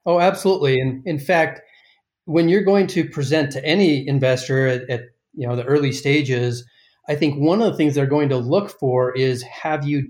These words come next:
done the validation? Have you gone through the, you know, talking to customers? If you as a founder aren't willing to go out and talk to customers and, and get feedback,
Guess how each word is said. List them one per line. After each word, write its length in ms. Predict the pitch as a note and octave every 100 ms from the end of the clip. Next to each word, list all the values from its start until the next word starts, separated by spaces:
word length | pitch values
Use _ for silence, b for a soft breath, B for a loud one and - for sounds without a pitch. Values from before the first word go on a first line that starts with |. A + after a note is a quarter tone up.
| -
done 640 | C#3+ D#3 C#3 B2+ A#2+ - _ -
the 260 | B2+ B2+
validation? 640 | A#2+ C3 B2 A#2 A#2+ A2+ C3
Have 120 | C#3
you 120 | D3+
gone 300 | D3 D3+ D#3
through 380 | C#3+ - D#3 E3
the, 360 | C#3 B2+ A#2+ B2 b b b -
you 80 | B2+
know, 160 | A#2+
talking 480 | - D#3+ D#3 C#3+ D3
to 80 | C#3
customers? 800 | - D3 C#3 C3+ B2 A2 A2 - b b b -
If 120 | C#3
you 120 | G#3
as 100 | A3+
a 80 | C#3
founder 720 | C#3+ C#3+ D#3 F#3+ G#3 G3+ - -
aren't 180 | D#3 F#3
willing 220 | D3+ D#3
to 80 | D3
go 80 | C#3
out 200 | C#3+ D3
and 240 | B2 A#2+
talk 300 | A#2+ C3+ C3
to 60 | B2
customers 720 | - B2+ C3+ E3 E3 E3 C#3+
and, 400 | B2+ B2 A#2 A2+ -
and 120 | A#2
get 200 | B2+ C3+
feedback, 720 | - C#3+ D3+ D#3 D#3 D#3 -